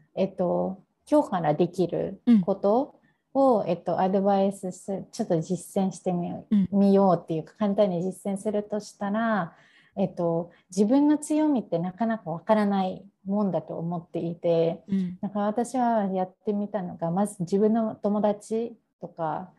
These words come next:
Speaker 1: えっと、そう、信頼できる上司だったり、上司に聞きにくい人とかだと同僚だったり、
Speaker 2: うん。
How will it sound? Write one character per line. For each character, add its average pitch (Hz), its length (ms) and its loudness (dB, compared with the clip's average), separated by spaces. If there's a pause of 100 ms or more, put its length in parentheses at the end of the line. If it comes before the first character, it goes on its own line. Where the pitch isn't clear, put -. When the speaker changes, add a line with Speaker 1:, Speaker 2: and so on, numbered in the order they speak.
(460)
Speaker 1:
え - 80 -4
っ 165 80 -10
と、 160 460 -4 (840)
そ 190 160 0
う、 170 40 0
信 202 240 2
頼 196 140 6
で 175 100 0
き 175 100 -2
る 156 100 0
上 156 260 4
司 - 360 -12 (260)
だ 165 100 -4
っ 165 100 -18
た 160 100 -8
り、 160 100 -4
上 214 180 4
司 214 120 -4
に 170 100 -2
聞 - 160 -20
き - 80 -8
に 196 100 -4
く 220 100 -4
い 214 40 -2
人 220 140 -12
と 254 100 -14
か 254 100 -4
だ 160 160 0
と - 80 -12
同 151 200 -2
僚 160 200 -6
だ - 140 -12
っ - 100 -16
た 214 140 2
り、 202 140 2
Speaker 2:
う - 20 -2
ん。 185 160 -8